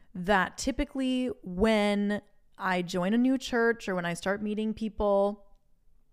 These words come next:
it's only other single people who put in the effort to be my friend or to spend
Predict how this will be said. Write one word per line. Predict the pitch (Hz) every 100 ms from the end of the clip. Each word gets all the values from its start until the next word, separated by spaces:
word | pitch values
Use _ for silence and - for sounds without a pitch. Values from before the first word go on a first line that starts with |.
| _ - - - - - - - -
it's | 220 208 202 - - - - _ _ _ _ _
only | - 233 285 285 285 -
other | 190 208 220 214
single | 226 - - 208 208 185
people | - 202 185 233 302 349 - - _ _
who | - 269
put | - 247 247
in | 226 226 208
the | 208 -
effort | 170 - 240 285 - - _ -
to | - 226 208 196 185 - -
be | 208
my | 175 165
friend | - - - - - _ - _ _ - - - _ - - - - - - -
or | 202 196 190
to | 190 - 214 190 185 180 175 175 - -
spend | - - 214 185 180